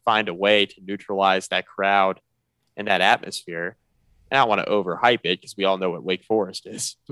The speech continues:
like from a fan standpoint and a stadium atmosphere standpoint, but it does matter when you're playing an offense that's that potent. They're going to be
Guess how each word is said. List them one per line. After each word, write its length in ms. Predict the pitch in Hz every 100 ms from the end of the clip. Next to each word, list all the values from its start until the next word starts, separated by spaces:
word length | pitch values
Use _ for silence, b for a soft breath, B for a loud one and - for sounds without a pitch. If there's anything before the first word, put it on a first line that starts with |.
| - _
like 200 | 98 92
from 140 | 107 92
a 20 |
fan 260 | - 117
standpoint 540 | 98 87 80 - 92 - _ -
and 100 | -
a 40 |
stadium 360 | - 117 95 90
atmosphere 460 | 117 - - 90 85
standpoint, 540 | 87 85 - 98 107
but 220 | 110 104 - _ _ _ _ _ _ _
it 140 | 139 -
does 240 | 135 131
matter 300 | 123 139 123
when 80 | 92
you're 80 | 92
playing 220 | - 110
an 40 | 92
offense 340 | 98 101 104
that's 100 | - -
that 200 | 95 -
potent. 420 | 117 - 92 92
They're 160 | 98 95
going 220 | 117 120
to 60 | 101
be 140 | 104